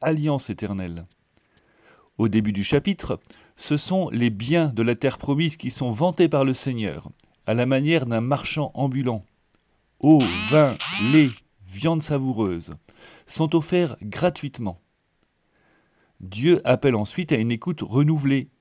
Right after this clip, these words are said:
qui est la clé de l'alliance. Puis il se présente à la fois comme un Dieu tout proche,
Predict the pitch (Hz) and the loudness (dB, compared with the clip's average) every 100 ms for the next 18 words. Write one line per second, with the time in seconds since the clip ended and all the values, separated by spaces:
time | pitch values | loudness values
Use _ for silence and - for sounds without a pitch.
0 | _ _ _ - - 101 101 - 139 135 | _ _ _ -10 -2 0 0 -2 -2 0
1 | 135 139 107 104 107 - - _ _ _ | 2 0 0 -6 -6 -6 -8 _ _ _
2 | _ _ _ _ _ _ _ _ _ - | _ _ _ _ _ _ _ _ _ -4
3 | 185 113 - - 131 - 151 - 175 165 | 2 2 2 -4 0 2 2 2 0 0
4 | 147 127 127 - 135 123 - 107 107 104 | 2 2 2 2 4 4 2 0 2 0
5 | 92 101 90 - 165 - 190 208 - - | 0 -2 -2 -4 -8 -2 0 0 -2 -8